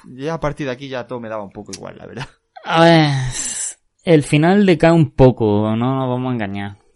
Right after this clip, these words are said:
Speaker 2: Eh, no está mal, porque no es un final malo, pero ahí empieza a decaer ya.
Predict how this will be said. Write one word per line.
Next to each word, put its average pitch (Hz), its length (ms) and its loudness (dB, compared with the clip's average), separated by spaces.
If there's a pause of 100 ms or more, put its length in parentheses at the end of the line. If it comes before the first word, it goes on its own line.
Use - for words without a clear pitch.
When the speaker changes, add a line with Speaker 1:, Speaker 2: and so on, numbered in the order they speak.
(240)
Speaker 2:
Eh, 113 1160 -6
no 123 140 -4
está 143 160 -4
mal, 151 320 -6 (160)
porque 104 300 -14
no 101 200 -8
es 104 80 -8
un 104 120 -10
final 101 340 -6
malo, 123 380 -8 (320)
pero 95 560 -6
ahí 98 140 -8
empieza 101 340 -10
a - 20 -8
decaer 95 420 -12
ya. - 200 -18